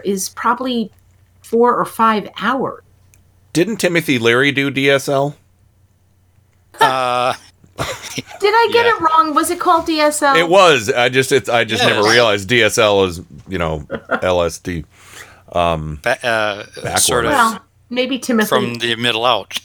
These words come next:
Speaker 3: <laughs>
Speaker 1: Timothy Leary could have been dyslexic. Who knows?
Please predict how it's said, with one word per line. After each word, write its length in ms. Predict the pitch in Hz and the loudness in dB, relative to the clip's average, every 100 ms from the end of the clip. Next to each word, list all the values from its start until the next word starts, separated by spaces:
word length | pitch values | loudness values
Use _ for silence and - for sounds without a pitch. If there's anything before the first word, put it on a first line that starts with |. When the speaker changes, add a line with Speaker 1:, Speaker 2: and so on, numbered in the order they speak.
| - - | -10 -4
Speaker 3:
<laughs> 180 | 214 - | -4 -4
Speaker 1:
Timothy 680 | - - - 339 381 339 285 | -8 -6 -2 -2 -2 -4 0
Leary 300 | 240 226 214 | 2 2 0
could 160 | 202 | -4
have 80 | 175 | 0
been 120 | 185 | 0
dyslexic. 680 | 170 156 - 220 - 151 - - _ _ _ _ | 0 -2 -2 -2 -4 -8 -8 -18 _ _ _ _
Who 120 | 302 | -6
knows? 540 | 320 294 - - - | -4 -4 -4 -8 -10